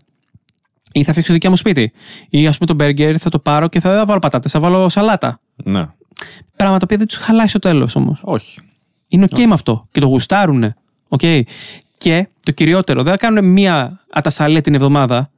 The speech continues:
Speaker 1: Μπορεί να τρώνε μέρα παραμέρα κάτι, αλλά έτσι ισορροπημένο, σαν να μην βάλουν κιλά και να μην έχουν θέμα στην υγεία τους.
Speaker 2: Αυτό, με τη δική σου βοήθεια, π.χ., μπορεί να γίνει κάτι τέτοιο.
Speaker 1: Προφανώς.
Speaker 2: Ναι.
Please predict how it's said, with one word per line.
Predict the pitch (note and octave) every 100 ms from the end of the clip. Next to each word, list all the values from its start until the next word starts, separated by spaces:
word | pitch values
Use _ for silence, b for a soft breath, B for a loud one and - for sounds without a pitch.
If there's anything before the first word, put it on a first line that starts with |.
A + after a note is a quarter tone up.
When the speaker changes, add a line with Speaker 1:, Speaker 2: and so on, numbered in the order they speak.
| _
Speaker 1:
Μπορεί | - F3
να | G#3
τρώνε | G3+ - -
μέρα | E3 G3
παραμέρα | G3+ F3 F3 F3
κάτι, | - E3 D3 C#3+ D#3+ - _ _ _ _ _
αλλά | - C#3
έτσι | D3 D#3 -
ισορροπημένο, | - F#3 D3 D#3 E3
σαν | F3
να |
μην | E3+
βάλουν | E3+ E3+
κιλά | D3 C#3+
και | D#3+
να |
μην | E3
έχουν | D#3+
θέμα | F3
στην | E3+ D#3+
υγεία | F3 D3+
τους. | -
Speaker 2:
Αυτό, | A#2+ - G2+
με |
τη | G#2
δική | G#2 C#3+
σου | B2
βοήθεια, | C3+ C3+
π.χ., | A2+ A2+ D#3+
μπορεί | C#3+
να | C#3
γίνει | B2+ G2
κάτι | E2
τέτοιο. | D#2 D#2
Speaker 1:
Προφανώς. | B3+ D4 C3
Speaker 2:
Ναι. | - F#2